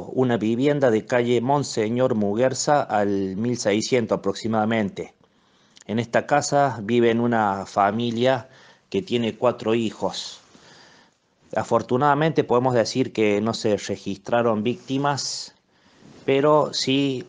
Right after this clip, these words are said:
una niña de dos años, la menor de la familia, debió ser trasladada al hospital Enrique Carrozzi para ser asistida. En el lugar trabajaron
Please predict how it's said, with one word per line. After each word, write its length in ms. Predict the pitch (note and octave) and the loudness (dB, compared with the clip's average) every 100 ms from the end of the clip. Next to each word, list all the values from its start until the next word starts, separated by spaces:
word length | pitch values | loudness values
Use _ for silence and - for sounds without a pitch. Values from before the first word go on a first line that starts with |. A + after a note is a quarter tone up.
| - | -6
una 680 | B2 A#2+ A#2 A2 G#2+ G2 | -2 2 2 4 4 0
niña 560 | G#2+ A#2+ C3 A#2+ A2+ G2 | 0 0 2 2 2 0
de 160 | G2+ G#2+ | 2 2
dos 180 | A2+ | 2
años, 760 | C#3 C#3 D3 D3+ C#3 - - - | 2 2 2 0 -2 -6 -12 -16
la 160 | - G2+ | -6 -2
menor 640 | G2 G#2 A#2 C3 A#2+ G2+ - - - - _ _ - - | -2 0 2 2 2 -4 -12 -20 -20 -20 _ _ -20 -4
de 140 | G#2+ | -2
la 100 | G2+ | -2
familia, 600 | - A2 B2+ D3+ D#3 D#3 | 0 0 2 0 2 2
debió 680 | A#2 A2+ B2+ B2 A#2 G#2+ G2 | 2 2 4 4 4 4 0
ser 540 | - A#2+ A2 G#2 F2+ | 0 0 0 -2 -4
trasladada 800 | - G2+ G2 G2 G2+ A#2+ C3 C3 | -4 -2 0 0 2 4 4 4
al 140 | A2 G2 | 2 -2
hospital 960 | - F#2 G2+ - A#2 A2+ G2+ F#2+ E2+ - _ - | -6 -10 -8 0 2 2 0 -4 -8 -18 _ -12
Enrique 500 | G#2 G2 B2+ - F#2+ | -12 -6 -6 -6 -2
Carrozzi 460 | G2+ G#2+ C#3 C#3 | 0 2 0 0
para 260 | - G2+ G2+ | -2 -2 -2
ser 300 | - A#2 - | 0 0 2
asistida. 840 | A2+ - F#2+ G2 - A2 F#2 E2 - _ _ _ _ _ _ _ | -2 -6 -10 -10 -8 -4 -4 -4 -12 _ _ _ _ _ _ _
En 140 | G#2+ A2 | -8 -6
el 120 | G2+ | -2
lugar 460 | A2 B2+ D#3 C#3+ - - - - - - | 0 2 2 2 -10 -20 -20 -20 -20 -20
trabajaron 840 | - A2 G#2+ G#2+ - C3 B2+ A2 | -4 0 4 4 4 2 4 2